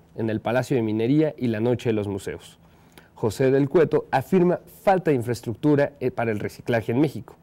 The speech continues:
Alemania cumple diez años con su programa de reciclado de latas y botellas. Mercado del Trueque, programa de educación ambiental en el D F para residuos Tetra Pak.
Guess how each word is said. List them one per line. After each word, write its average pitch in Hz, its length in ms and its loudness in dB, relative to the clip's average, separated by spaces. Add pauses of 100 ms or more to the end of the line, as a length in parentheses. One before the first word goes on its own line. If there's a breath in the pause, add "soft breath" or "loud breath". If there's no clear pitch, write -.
(300 soft breath)
Alemania 117 580 0
cumple 143 380 2
diez 151 240 2
años 165 260 2
con 113 140 -6
su 104 100 -8
programa 123 540 -2
de 104 80 -4
reciclado 120 580 -2
de 95 80 -4
latas 117 400 -4
y 120 60 -4
botellas. 123 540 -6 (440 soft breath)
Mercado 139 540 0
del 104 180 0
Trueque, 143 460 0 (240 soft breath)
programa 135 400 2
de 123 100 2
educación 113 460 0
ambiental 127 400 2
en 113 160 -2
el 110 120 -2
D 139 140 6
F 143 160 0
para 101 240 -4
residuos 110 540 -4
Tetra 113 260 -4
Pak. - 320 -4